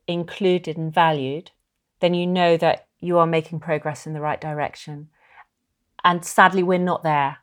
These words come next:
right now. Maybe at the bottom of the funnel, but the bottom of the funnel was pretty diverse when I was at the bottom of the funnel. <laughs> It's the top of the funnel that we need to be worrying about now. And, you know, alongside some really amazing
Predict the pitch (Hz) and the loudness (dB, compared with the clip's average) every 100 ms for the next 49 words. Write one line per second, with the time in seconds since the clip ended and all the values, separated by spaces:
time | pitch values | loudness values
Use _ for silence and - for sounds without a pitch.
0 | _ - 156 - 143 127 147 _ _ _ | _ -2 0 0 -6 -10 -12 _ _ _
1 | _ _ - 208 214 214 190 202 196 - | _ _ 2 4 8 6 6 2 2 0
2 | 180 165 156 160 147 139 165 _ _ _ | -6 -6 -4 -4 -4 -8 -12 _ _ _
3 | _ - 185 175 - 233 - 226 196 185 | _ -4 -4 -2 4 4 4 -2 -2 -2
4 | 190 170 170 165 170 - _ _ - 220 | -2 0 0 0 0 -2 _ _ 0 2
5 | 226 196 165 147 147 147 143 160 - - | 2 -2 -4 -4 -2 -2 -2 -4 -12 -18
6 | - 185 185 196 175 160 - 151 - 160 | -4 2 6 6 6 -2 -8 -10 -8 -10
7 | 143 156 156 170 214 - - - - 285 | -10 -10 -4 0 0 -2 -4 0 2 2
8 | - 202 - 220 220 - 233 262 247 220 | 4 2 6 4 6 2 6 6 6 0
9 | 202 - 170 151 147 160 _ - - 180 | 0 2 2 2 -4 -8 _ -20 -2 2
10 | 180 185 180 170 - 180 170 175 170 160 | 4 4 2 0 -6 -4 2 4 4 2
11 | 160 147 143 156 147 139 147 156 - _ | -2 -4 -4 -6 -8 -8 -10 -12 -20 _
12 | _ _ - 165 160 165 165 165 160 - | _ _ 2 4 4 2 0 -2 -4 -8
13 | - - 208 202 214 226 220 - 190 175 | -8 2 8 10 10 10 8 8 8 8
14 | 185 185 175 165 175 175 170 165 156 156 | 4 2 4 4 6 6 6 2 0 -2